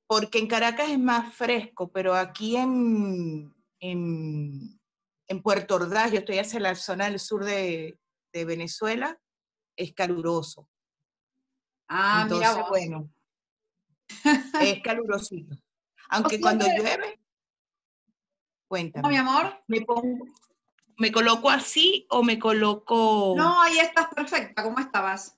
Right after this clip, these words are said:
Speaker 1: Así. Ok. Ya voy. Vamos a organizar un poquito más para que me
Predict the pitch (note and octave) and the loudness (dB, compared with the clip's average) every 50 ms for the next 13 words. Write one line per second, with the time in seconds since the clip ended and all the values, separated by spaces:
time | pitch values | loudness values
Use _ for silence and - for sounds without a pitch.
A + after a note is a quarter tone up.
0 | _ - G3 F#3+ - _ _ - A#3+ B3+ C4+ - - _ _ _ _ _ _ _ | _ -18 -16 -16 -16 _ _ -10 -8 -8 -8 -10 -14 _ _ _ _ _ _ _
1 | _ _ _ _ _ _ - F3+ F3 - - - - - _ _ _ _ _ _ | _ _ _ _ _ _ -12 -12 -10 -10 -10 -12 -12 -14 _ _ _ _ _ _
2 | _ _ _ _ - - - _ _ - - - _ _ _ - - _ _ F3+ | _ _ _ _ -18 -18 -18 _ _ -20 -20 -20 _ _ _ -20 -20 _ _ -2
3 | F#3 F3 D#3+ - - - _ - E3+ F3+ G#3 A3 A#3+ A3+ A3 G#3 G3 F#3+ F#3 - | 0 0 0 0 -6 -12 _ -8 -6 -2 0 0 0 2 0 0 -2 -4 -8 -8
4 | - G3 F3+ G3+ G#3 G#3+ G#3+ G#3 G3+ G3 - G3+ G#3 A3 A3+ B3+ A#3+ A#3 A3+ G#3+ | -6 -6 -6 -6 -6 -6 -6 -6 -8 -8 -6 -4 -2 -2 -2 -2 -2 -4 -4 -4
5 | G3+ G#3 - F3 E3 D#3+ E3 D#3+ D#3 D3 D3 - | -4 -6 -8 -14 -16 -16 -14 -12 -10 -10 -10 -12